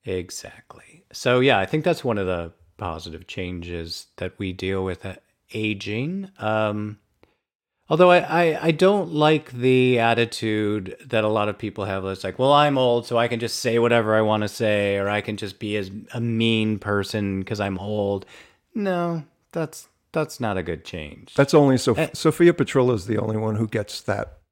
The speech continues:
Speaker 2: pass.
Speaker 1: But, you know, the thing is with her, and I know I'm not a big watch,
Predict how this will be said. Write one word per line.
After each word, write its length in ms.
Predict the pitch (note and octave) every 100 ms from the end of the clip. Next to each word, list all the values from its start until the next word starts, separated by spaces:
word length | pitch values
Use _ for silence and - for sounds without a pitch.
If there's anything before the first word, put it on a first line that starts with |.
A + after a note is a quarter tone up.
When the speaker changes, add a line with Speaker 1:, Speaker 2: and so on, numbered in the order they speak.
| _ _ -
Speaker 2:
pass. 480 | C3 F#2 F#2 - - _ _ _ _ _ _
Speaker 1:
But, 340 | A3+ G#3+ -
you 80 | A3
know, 140 | B3
the 100 | A#3
thing 240 | A#3 B3+ A#3+
is 160 | A#3
with 160 | G3+ F#3+
her, 380 | F3+ F#3+ G3+ G3+
and 280 | - D#3+ E3
I 180 | D3+
know 200 | D#3+ E3+
I'm 140 | E3 D3+
not 340 | C#3+ D3+ D#3 _ -
a 140 | B2+
big 420 | A#2 - B2 A#2+
watch, 680 | A2+ G2+ G#2 G#2+ - - -